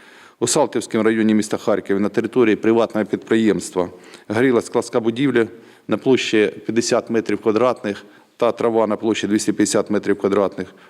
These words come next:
Пошкоджено вісім легкових автомобілів. В індустріальному районі міста Харкова горіла трава на площі двісті метрів квадратних. І загалом до ліквідації наслідків цих ворожих ударів у місті Харкові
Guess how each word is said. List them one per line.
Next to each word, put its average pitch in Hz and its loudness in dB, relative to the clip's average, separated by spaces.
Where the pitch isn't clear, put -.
Пошкоджено 107 0
вісім 107 0
легкових 104 0
автомобілів. 101 -2
В 104 0
індустріальному 131 2
районі 123 2
міста 113 0
Харкова 107 0
горіла 117 2
трава 113 2
на 104 0
площі 110 -2
двісті 123 -2
метрів 113 2
квадратних. 101 0
І 127 4
загалом 139 2
до 120 2
ліквідації 117 2
наслідків 113 -2
цих - -2
ворожих 110 0
ударів 131 0
у 104 0
місті 104 -4
Харкові 95 0